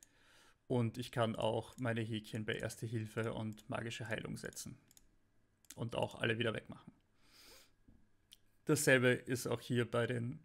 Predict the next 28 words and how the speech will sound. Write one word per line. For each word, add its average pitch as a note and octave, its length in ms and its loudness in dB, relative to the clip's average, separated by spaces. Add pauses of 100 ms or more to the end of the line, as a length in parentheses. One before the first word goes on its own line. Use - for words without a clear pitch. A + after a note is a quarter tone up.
(140)
Waffen. F#3 580 6 (920)
Ähm, B2 480 4 (400)
wichtig D3 340 0
dabei, C#3+ 380 10
wenn B2+ 100 6
ich B2 140 -2
hier C3 140 6
auf B2 120 2
Editieren B2 380 2
beenden B2+ 420 2
gehe, B2+ 320 2
also A#2+ 180 2
raus B2 440 4
aus A#2+ 320 2
dem A#2+ 500 0 (160)
Editions-, C3 920 2 (1200)
äh, C3 400 4 (120)
aus B2+ 200 -2
der C3 100 2
Editionsansicht, B2+ 960 2 (360)
dann A#2+ 260 6
werden A#2+ 240 6
mir A#2 120 4
hier A2+ 220 0
nur C3 340 4
die E3 360 0
Waffen B2+ 340 4
angezeigt, B2 960 2